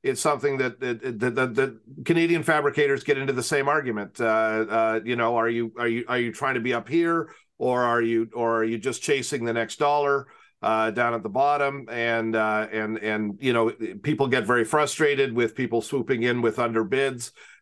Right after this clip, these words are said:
uh, because, you know, it, it, it can, it can sort of drag everybody down.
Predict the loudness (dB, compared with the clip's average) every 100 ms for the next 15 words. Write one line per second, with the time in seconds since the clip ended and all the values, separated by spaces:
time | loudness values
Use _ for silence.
0 | -2 0 2 0 0 0 -2 0 0 -2
1 | -2 -4 -4 -4 -4 -2 -4 -2 -2 -2
2 | -2 0 0 2 2 2 2 2 2 2
3 | 0 2 2 2 0